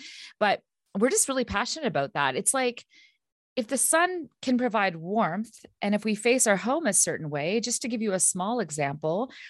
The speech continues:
and we have a material like concrete or something that's, uh, masonry of some sort that will absorb that heat, and we harvest the sun that we already have here, why would we use energy if we don't have to? So, um, yeah, that's what our company's about. And that's, I really teach a lot of that in our,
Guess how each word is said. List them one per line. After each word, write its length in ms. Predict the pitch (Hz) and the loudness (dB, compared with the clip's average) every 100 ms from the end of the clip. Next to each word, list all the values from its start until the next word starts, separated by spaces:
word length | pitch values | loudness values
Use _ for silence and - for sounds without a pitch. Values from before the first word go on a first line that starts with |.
| - - | -16 0
and 120 | 247 | 2
we 120 | 254 | 4
have 180 | 247 240 | 2 0
a 40 | |
material 380 | 226 220 262 254 | 0 0 0 0
like 160 | 214 165 | 0 -4
concrete 600 | - 233 240 - 196 170 | -4 -2 -2 -2 -2 0
or 80 | 165 | 0
something 420 | - 202 214 180 | -2 -2 -2 -2
that's, 380 | 165 - - - | -2 0 0 0
uh, 260 | - 170 156 | -2 -2 -2
masonry 480 | 170 175 - 226 208 | 0 0 2 2 4
of 120 | 160 | 4
some 180 | 165 151 | 2 2
sort 360 | - 143 180 - _ - | 0 2 -2 -4 _ -4
that 160 | 175 | -2
will 140 | 180 170 | -2 -2
absorb 560 | 160 156 190 247 254 | 0 0 2 2 0
that 180 | 170 156 | -2 -4
heat, 240 | - 175 | -6 -8
and 80 | 170 | -6
we 120 | 175 | -6
harvest 760 | 160 - 196 262 220 180 - - - - | -6 -2 0 0 0 0 0 -2 -16 0
the 80 | 233 | 2
sun 380 | - 240 240 | 4 4 4
that 140 | 240 - | 2 2
we 160 | 208 | 0
already 320 | - 190 180 151 | 2 2 2 -2
have 360 | 156 180 240 | -2 -2 -4
here, 460 | - 131 131 180 254 _ - _ - | -6 -4 -2 0 -4 _ -20 _ -4
why 180 | 170 190 | 0 2
would 200 | 202 180 | 2 0
we 80 | |
use 260 | 185 180 165 | 0 0 0
energy 400 | 165 160 147 143 | -2 -2 -4 -4
if 100 | 143 | -4
we 80 | 147 | -4
don't 220 | 143 139 | -2 -2
have 240 | 143 143 | -4 -6
to? 160 | - 135 | -8 -4
So, 340 | - 180 170 175 - - - - | 0 0 -2 -4 -16 -20 -20 -2
um, 440 | 185 180 175 175 - _ _ - | 2 2 0 -4 -10 _ _ -10
yeah, 240 | 185 277 | -4 0
that's 180 | 294 202 | 0 2
what 120 | 208 | 2
our 60 | 202 | 2
company's 340 | 233 220 202 | 0 -2 -2
about. 260 | 202 170 196 | 0 2 2
And 120 | 170 | 2
that's, 220 | 160 160 | 0 -2
I 100 | - | -4
really 280 | 156 151 147 | -4 -2 -4
teach 240 | 151 147 143 | -4 -6 -4
a 60 | |
lot 160 | 131 117 | -4 -4
of 100 | 120 | -4
that 220 | 110 104 | -2 -2
in 100 | 113 | -4
our, 280 | - - | -6 -6